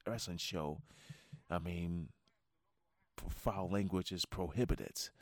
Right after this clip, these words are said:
All right, so, you know, you're s-, limited to saying some words, but, you know, <coughs> certain wrestlers don't listen.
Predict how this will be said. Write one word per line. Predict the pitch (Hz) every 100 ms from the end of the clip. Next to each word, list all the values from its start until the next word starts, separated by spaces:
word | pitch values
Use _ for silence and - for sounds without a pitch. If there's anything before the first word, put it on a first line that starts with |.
| - - - -
All | -
right, | 82 87
so, | - 85 76 58 - - _ _ - -
you |
know, | 95 87
you're | 80 107
s-, | 92 - - - _ - 92
limited | 120 135 - 101 -
to | 87
saying | - 120 104 92 80 - - - - - - - - - - _ _ _ _ _ - -
some | - 120 92
words, | 92 82 80
but, | 85 87
you |
know, | 85 90 - - - - - - - - -
<coughs> | - - - - - - - _ _ - - - _ _ _ - - - - - - - - - - _ - -
certain | - 123 - 101
wrestlers | 98 - 87 82
don't | 90 - 92
listen. | 92 95 104